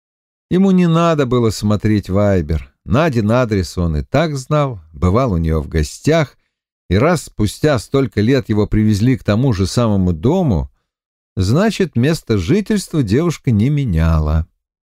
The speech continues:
Он выбрал для наблюдения скамейку под деревом и сел так, чтобы видеть нужный подъезд, но самому не слишком бросаться в глаза. Долго сидящий без дела человек вызовет подозрения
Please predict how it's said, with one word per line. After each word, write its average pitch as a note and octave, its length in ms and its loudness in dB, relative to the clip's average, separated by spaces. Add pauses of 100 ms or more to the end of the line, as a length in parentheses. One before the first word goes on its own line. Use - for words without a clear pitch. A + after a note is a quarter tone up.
(240)
Он E3 200 2
выбрал F#3+ 560 2
для G#2+ 200 -2
наблюдения B2 600 2
скамейку A2+ 580 0
под F#2+ 260 -2
деревом F3 500 0 (480)
и G#3 60 2
сел A#3 260 0
так, F3+ 240 -2
чтобы B2+ 320 0
видеть C3+ 480 -2 (100)
нужный A2 420 2
подъезд, A#2 760 0
но C3+ 260 0
самому G#2+ 420 0
не B2+ 140 2
слишком A2+ 440 -2
бросаться F2+ 460 -2
в E2+ 80 -4
глаза. C#2+ 440 -4 (1040)
Долго D3 360 0
сидящий C3 580 0
без G2+ 260 -2
дела A#2+ 300 0
человек A2 640 -2 (500)
вызовет D#3 640 2
подозрения B2 1080 2